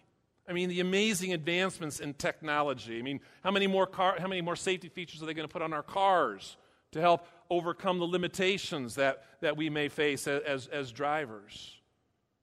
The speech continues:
We are limited, and so we look to, we look to bigger and better and smarter machines to do what we can't do, to overcome our limitations, and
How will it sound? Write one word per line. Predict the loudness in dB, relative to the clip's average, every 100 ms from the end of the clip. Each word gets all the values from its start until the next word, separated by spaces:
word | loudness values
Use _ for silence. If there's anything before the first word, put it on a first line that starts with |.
| _ _
We | -4 4
are | 6 6 4 -4 -18 -6
limited, | -2 0 -2 0 2
and | 0
so | 2 4 4 0 -2
we | 0
look | 2 0 0
to, | -4 -2 -4 0
we | 0
look | 2
to | -2
bigger | 0 8 8 8 4 4 0
and | -2 -2 2
better | 6 8 8 6 4 -2 -8
and | -6
smarter | -4 2 6 8 6
machines | 0 0 2 2 4 2 -2 -10 -12
to | -8 -4
do | 0 2
what | 2 2
we | -2
can't | -4 0 0 0 -4
do, | 0 0
to | 2 0 -2 2
overcome | 8 10 8 2 4 4 2 -4 0
our | 4 4
limitations, | 4 0 0 2 2 0 -6 -4
and | -4